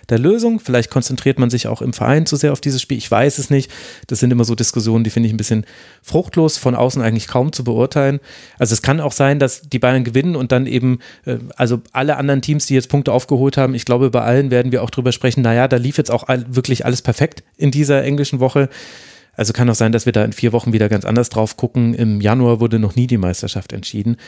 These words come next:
Aber ehrlicherweise hätte man sich, glaube ich, in dieser Konstellation, Julian Nagelsmann kommt zum F C Bayern und auch wenn man sich den Kader anguckt und den Umbruch, den man da ja durchaus geschafft hat,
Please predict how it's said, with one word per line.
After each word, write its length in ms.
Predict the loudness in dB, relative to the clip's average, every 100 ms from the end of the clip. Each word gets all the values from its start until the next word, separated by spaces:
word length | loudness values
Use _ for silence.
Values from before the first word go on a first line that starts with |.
| -20 -20 _ -4
Aber 800 | 0 2 2 2 2 2 0 -4 _ _ _ _ _ _ _ _ _ _
ehrlicherweise 880 | -2 0 2 2 2 2 2 2 0 -6
hätte 260 | -4 -2 2
man 180 | 2 2
sich, 240 | -2 0
glaube 320 | 2 2 0
ich, 100 | -6
in 60 | -4
dieser 220 | -2 0
Konstellation, 840 | 0 0 0 0 2 2 2 -2 -6 _
Julian 320 | 0 2 2
Nagelsmann 520 | 2 0 0 0 0
kommt 220 | 0 -2
zum 120 | -2 -6
F 120 | -4
C 100 | 0
Bayern 440 | 2 2 2 0
und 280 | -2 -2 -2 -12 -4
auch 180 | -2 2
wenn 80 | 0
man 80 |
sich 140 | 0 -2
den 120 | 0
Kader 320 | 2 2 0
anguckt 380 | -2 -2 -4 -4
und 120 | -2
den 140 | 0 0
Umbruch, 360 | -2 -2 -2
den 120 | 2
man 120 | 2 2
da 100 | 2
ja 120 | 2
durchaus 380 | 0 0 -4 -4
geschafft 380 | -2 -4 0
hat, 160 | -2